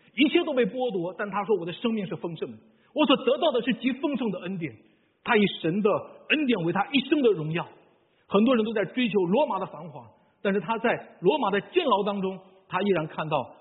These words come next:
他生命当中那个至高神的荣耀的作为。这个恩典可以让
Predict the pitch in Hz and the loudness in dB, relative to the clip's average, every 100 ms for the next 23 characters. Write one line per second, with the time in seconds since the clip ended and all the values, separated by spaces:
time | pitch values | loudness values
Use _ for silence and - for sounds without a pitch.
0 | - 180 - 262 220 185 180 175 185 175 | -6 -4 0 2 4 2 -2 -4 -6 -6
1 | 165 - 254 170 - - 156 175 143 147 | -8 -4 2 2 2 -2 -4 -4 -6 -10
2 | 131 - 131 - - _ _ _ _ _ | -12 -14 -18 -20 -20 _ _ _ _ _
3 | _ _ _ 226 196 196 226 185 127 - | _ _ _ 4 4 2 0 -2 -8 -14
4 | _ _ _ - 190 196 | _ _ _ -2 2 2